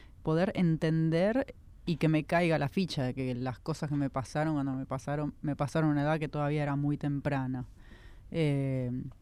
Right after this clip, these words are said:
pero de todo, pienso, se obtiene un aprendizaje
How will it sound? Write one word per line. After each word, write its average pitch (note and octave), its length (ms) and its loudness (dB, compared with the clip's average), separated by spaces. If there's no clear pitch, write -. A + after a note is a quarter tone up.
pero F#3 180 2
de G3+ 140 2
todo, D4 440 4
pienso, A#3+ 560 0
se - 180 -2
obtiene G3 340 0
un F3 80 0
aprendizaje E3 960 -2